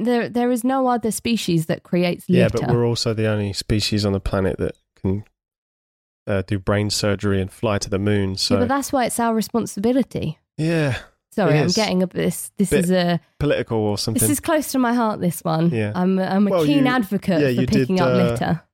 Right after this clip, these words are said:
Speaker 2: local charity, didn't you?
Speaker 1: I
Speaker 2: Litter
Speaker 1: did.
Speaker 2: Angels.
Speaker 1: Yeah, shout out to Litter Angels. Good stuff.
Speaker 2: So I guess, well, maybe we just ask everyone how would you innovate the whole waste process to
Speaker 1: Mm.
Speaker 2: make it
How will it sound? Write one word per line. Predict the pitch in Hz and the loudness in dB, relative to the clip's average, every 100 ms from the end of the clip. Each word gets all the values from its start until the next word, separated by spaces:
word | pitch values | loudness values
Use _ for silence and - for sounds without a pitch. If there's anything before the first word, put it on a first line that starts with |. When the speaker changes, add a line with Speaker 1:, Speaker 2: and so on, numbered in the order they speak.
| - | -6
Speaker 2:
local | 120 120 - 110 107 - | -2 0 -2 -4 -6 -8
charity, | - 127 107 110 | -2 0 0 -2
didn't | 113 | -4
you? | 101 98 _ | -4 -8 _
Speaker 1:
I | - | -2
Speaker 2:
Litter | - | 2
Speaker 1:
did. | - | 2
Speaker 2:
Angels. | 110 107 120 127 - | 2 0 -2 -2 -4
Speaker 1:
Yeah, | 180 165 | -2 0
shout | - 202 185 | 0 -2 0
out | 185 - | -2 -2
to | 190 | -2
Litter | 170 - 185 | -2 -2 0
Angels. | 185 190 202 208 - _ _ _ _ _ 202 | 0 0 -2 -4 -8 _ _ _ _ _ -8
Good | - | -6
stuff. | - 196 - | -2 -2 -2
Speaker 2:
So | - 196 185 180 185 - _ - | -4 0 0 0 -4 -10 _ -6
I | 190 | -2
guess, | 233 - - - - - 143 - | -2 -2 -6 -10 -16 -12 -10 -4
well, | 131 | -2
maybe | 135 123 123 | 0 0 0
we | 120 | -2
just | 120 - | -2 -2
ask | 123 113 120 | 0 0 -2
everyone | 117 117 113 110 - _ _ _ _ - | 0 0 0 -2 -8 _ _ _ _ -10
how | - 135 | -2 0
would | 127 120 | 0 0
you | 127 120 | 0 0
innovate | 110 104 98 101 - _ _ _ _ - | 0 0 -2 -2 -6 _ _ _ _ -6
the | 113 | -4
whole | 123 113 107 107 | 0 0 0 -4
waste | - 117 117 - - | -4 -2 0 -2 -4
process | - 107 104 - 82 - - - 254 | -4 -2 0 -2 -2 -4 -6 -4 0
to | 220 | 2
Speaker 1:
Mm. | |
Speaker 2:
make | 120 110 127 | 2 0 -2
it | - | -6